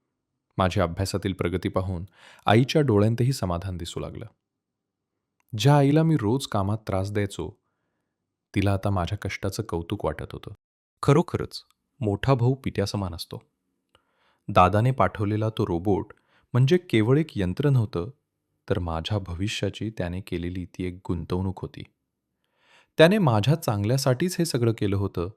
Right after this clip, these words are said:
हे आता मला मनोमन पटलं होतं. सरतेशेवटी मला एक गोष्ट उमजली.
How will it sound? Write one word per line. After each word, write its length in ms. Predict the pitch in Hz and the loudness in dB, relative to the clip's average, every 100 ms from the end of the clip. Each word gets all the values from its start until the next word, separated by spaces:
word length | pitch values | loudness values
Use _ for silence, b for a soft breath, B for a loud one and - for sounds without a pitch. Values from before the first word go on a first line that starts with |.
| _ _ _ _ _ | _ _ _ _ _
हे 180 | - | -4
आता 220 | 104 - 92 | -4 -2 -4
मला 220 | 87 87 | -4 -6
मनोमन 540 | 85 85 95 92 98 | -4 -2 -2 0 -2
पटलं 360 | 117 - - 85 | -4 -8 -8 -8
होतं. 260 | 82 - - - _ _ _ | -10 -12 -14 -14 _ _ _
सरतेशेवटी 600 | - 104 120 117 110 117 | -2 0 0 0 -2 -2
मला 240 | 110 107 117 - | -4 -4 -6 -4
एक 140 | 104 104 | -4 -4
गोष्ट 260 | 95 - | -8 -6
उमजली. 400 | 95 82 87 - | -6 -6 -12 -16